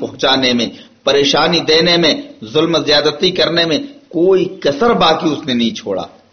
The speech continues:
تو مشرکین نے یہ طے کیا اور قرار یہی پایا کہ انہی کو ہم سامنے کریں اور پھر ان کے پیچھے ہم رہ کر کے ہم محمد صلی اللہ علیہ وسلم اور اس کے مشن کو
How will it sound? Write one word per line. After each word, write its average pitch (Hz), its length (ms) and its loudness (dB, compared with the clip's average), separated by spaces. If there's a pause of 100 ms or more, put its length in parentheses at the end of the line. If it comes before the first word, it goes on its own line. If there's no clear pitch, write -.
(140)
تو 113 100 -6
مشرکین 117 640 -4
نے 143 60 0
یہ 127 160 2 (120)
طے 156 140 4
کیا 208 440 0 (180)
اور 120 180 2 (420)
قرار 185 380 2
یہی 170 200 2
پایا 139 300 2
کہ 135 180 -2 (120)
انہی 143 380 0
کو 185 220 2
ہم 196 80 2 (280)
سامنے 165 480 0
کریں 220 320 2 (180)
اور 156 200 2
پھر 160 220 0 (100)
ان 226 200 0
کے 180 160 0
پیچھے 185 400 -2
ہم 170 160 2
رہ 151 160 6
کر 143 200 0
کے 175 280 0 (260)
ہم - 160 -2
محمد 156 760 -4
صلی 123 200 -2
اللہ 123 160 2
علیہ 117 200 2
وسلم 208 320 0 (260)
اور 123 180 2
اس 120 200 0
کے 127 140 -2
مشن 120 380 0
کو 214 440 0